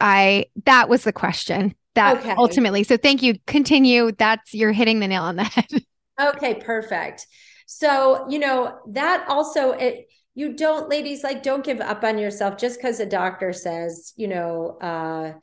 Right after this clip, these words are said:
Speaker 2: you can't get pregnant, you're not fertile. We've heard a thousand times what happens when women relax and they're like, "All right, I give up. I'm gonna hire a surrogate, or I'm just gonna, you know, I'm just gonna adopt"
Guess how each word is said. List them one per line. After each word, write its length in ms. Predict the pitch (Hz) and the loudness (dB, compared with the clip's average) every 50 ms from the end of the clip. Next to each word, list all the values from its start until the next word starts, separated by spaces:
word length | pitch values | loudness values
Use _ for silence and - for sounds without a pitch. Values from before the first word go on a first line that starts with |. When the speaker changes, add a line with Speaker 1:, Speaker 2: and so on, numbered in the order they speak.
| _ _ _ _ _ _ - | _ _ _ _ _ _ -10
Speaker 2:
you 100 | 208 214 | -8 -4
can't 260 | 240 262 269 254 240 | -2 0 0 0 0
get 160 | 262 247 254 | 0 -2 -2
pregnant, 560 | 254 233 220 226 214 226 220 220 220 220 214 | 0 0 0 0 0 -2 -2 -2 -2 -2 -4
you're 80 | - 247 | -4 -2
not 300 | 269 277 262 254 254 - | 0 0 -2 -2 -4 -4
fertile. 540 | 233 226 220 214 214 214 208 208 202 196 - | -2 0 0 0 0 -2 -2 -2 -4 -6 -8
We've 180 | 247 277 269 254 | -10 -14 -12 -8
heard 200 | 277 269 254 247 | -6 -6 -6 -6
a 120 | - 269 | -6 -8
thousand 520 | 247 - - 226 214 226 240 240 277 285 | -8 -4 -2 0 0 0 0 -2 -4 -8
times 360 | 277 277 262 233 226 220 220 - | -8 -6 -6 -4 -4 -6 -6 -4
what 140 | 233 220 | -4 -4
happens 640 | 220 214 196 185 185 185 - 175 180 185 190 - - - _ _ _ _ _ _ | -4 -4 -4 -6 -4 -6 -6 -8 -8 -8 -10 -14 -14 -18 _ _ _ _ _ _
when 260 | - 214 220 220 208 | -6 -4 -4 -4 -4
women 320 | 208 208 208 214 220 220 208 | -4 -4 -4 -4 -4 -4 -4
relax 800 | 214 208 202 175 156 151 170 - - - - - - - - - _ - | -4 -4 -4 -4 -6 -8 -10 -14 -16 -18 -16 -14 -14 -16 -16 -16 _ -10
and 180 | 208 196 185 | -8 -6 -4
they're 140 | 185 185 180 | -4 -4 -2
like, 360 | 180 175 180 180 175 180 - - | -2 -2 -2 -4 -6 -8 -4 2
"All 100 | - 359 | 4 4
right, 320 | 359 339 320 330 320 320 - - | 6 6 4 2 0 -4 -8 -6
I 100 | 294 320 | -4 -4
give 160 | 320 339 277 | -2 -2 0
up. 260 | 294 294 294 294 294 - | 0 0 0 0 -4 -8
I'm 80 | 247 | -8
gonna 140 | 247 254 254 | -6 -6 -4
hire 260 | 240 247 254 269 269 | -2 -2 -2 -2 -2
a 80 | 269 262 | -4 -4
surrogate, 520 | 262 262 254 247 233 233 240 247 247 233 | -4 -4 -4 -4 -2 -2 -2 -2 -2 -4
or 100 | 220 196 | -4 -6
I'm 400 | 185 190 214 240 247 254 269 269 | -6 -6 -6 -6 -8 -8 -8 -10
just 200 | 254 262 254 - | -12 -12 -12 -10
gonna, 600 | - 262 254 247 240 240 240 240 233 233 226 220 226 - | -8 -6 -4 -2 -2 0 0 0 0 -2 -4 -8 -10 -8
you 140 | 277 285 | -6 -4
know, 260 | 277 254 226 220 233 226 - _ _ _ _ _ _ _ _ - | -2 -2 -2 -4 -6 -8 -14 _ _ _ _ _ _ _ _ -6
I'm 220 | - 240 277 294 | -4 -2 -2 -2
just 220 | 269 285 277 277 - | -4 -6 -6 -6 -4
gonna 260 | 277 254 247 247 240 - | -2 -2 0 0 -2 -2
adopt" 800 | - 208 185 202 190 170 160 151 - - - - - - - | -4 -4 -2 -2 -2 -2 -2 -4 -6 -10 -14 -16 -16 -18 -18